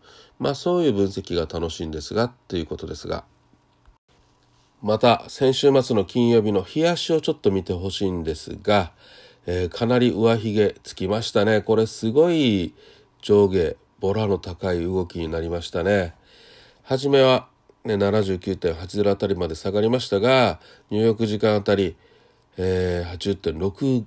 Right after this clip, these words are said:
五あたりまで上がりましたよ。そこからクローズにかけてガツンと下がっていますね。結局は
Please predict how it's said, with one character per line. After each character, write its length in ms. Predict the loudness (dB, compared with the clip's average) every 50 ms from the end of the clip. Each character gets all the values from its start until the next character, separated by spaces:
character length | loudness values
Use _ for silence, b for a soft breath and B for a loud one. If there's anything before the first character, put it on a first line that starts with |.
| -4 0
五 320 | 4 6 6 6 4 2
あ 80 | 0 -6 -6
た 100 | -4 -2
り 80 | 0
ま 120 | 0 0 0
で 60 | 0
上 140 | -2 -4 -2
が 80 | 0
り 80 | 0 2
ま 80 | 2 2
し 80 | 0
た 60 | 0
よ。 100 | -2 -2 B B B B B B B
そ 220 | B -8 -4 -4 0
こ 160 | 4 2 2
か 160 | 2 2 0
ら 100 | 0 -2
ク 200 | -2 -2 0 2
ロ 140 | 4 4 4
ー 20 |
ズ 140 | 4 2 0
に 100 | -2 0
か 160 | -2 -2 -4
け 100 | -4 -4
て 180 | -6 -6 -8 -8 -8
ガ 280 | -8 -6 -6 -4 -4 -6
ツ 200 | -4 0 0 0
ン 80 | 0 0
と 120 | -2 -4
下 160 | -2 -2 -2
が 60 | -2
っ 60 | -2 -4
て 120 | -4 -6
い 40 | -4
ま 120 | -4 -4
す 80 | -2 0
ね。 220 | 0 0 0 -2 b b b b b b b b b b b
結 160 | -8 -6 -4
局 220 | -4 -2 2 4
は 200 | 4 4 4 2